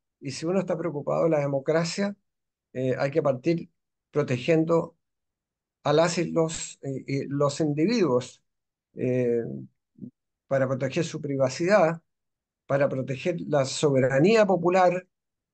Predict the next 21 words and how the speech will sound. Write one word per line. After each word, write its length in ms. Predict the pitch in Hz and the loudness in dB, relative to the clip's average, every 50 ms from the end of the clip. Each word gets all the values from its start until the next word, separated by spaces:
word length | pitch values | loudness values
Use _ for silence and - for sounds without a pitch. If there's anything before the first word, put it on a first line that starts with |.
| _ _ _ | _ _ _
que 100 | - 147 | -4 -4
se 100 | - 147 | -4 -4
expresa 280 | - - 170 170 170 180 | -2 0 0 2 4 4
en 80 | 160 | 4
las 240 | 156 151 135 - - | 2 2 0 0 0
urnas, 580 | 202 196 156 147 143 151 160 156 - - - _ _ _ _ _ _ - | 2 2 2 4 2 2 2 0 -2 -8 -16 _ _ _ _ _ _ -6
sin 240 | - - 185 185 | -2 0 0 2
las 140 | 185 180 165 | 2 0 0
distorsiones 960 | 170 165 165 - - 165 151 131 - - - 175 180 196 202 202 196 180 170 - _ _ _ _ _ _ _ _ _ _ _ - | 0 -2 -2 0 0 0 0 0 -4 -4 -2 0 0 0 0 0 0 -2 -4 -10 _ _ _ _ _ _ _ _ _ _ _ -10
de, 500 | - 127 160 165 170 170 160 165 - - _ | -2 0 2 4 4 4 2 -2 -4 -10 _
eh, 240 | - 135 131 131 131 | -8 -6 -6 -4 -4
las 160 | 131 127 127 | -4 -4 -4
fake 240 | - 156 156 - - - | 0 0 0 0 0 2
news, 500 | 160 170 170 165 165 156 139 - - _ | 2 4 4 4 4 2 -2 -6 -12 _
de 180 | - 127 135 135 | -10 -6 -4 -4
los 180 | 135 131 123 - | -4 -4 -6 -2
bots, 520 | - 160 160 160 160 156 160 - - _ _ _ _ _ _ _ _ _ _ _ _ _ - | 2 4 4 4 4 2 0 -8 -16 _ _ _ _ _ _ _ _ _ _ _ _ _ -6
de 140 | 127 147 147 | -2 -2 0
estas 280 | 147 - 160 147 127 | 0 0 -2 -2 0
operaciones 840 | 147 - - 135 131 131 127 - - 175 175 180 180 180 180 170 165 | 0 0 0 0 0 0 -2 -2 -2 0 2 2 4 4 4 2 2
de, 340 | 165 156 143 139 139 135 131 | 0 -2 -2 -2 -4 -8 -10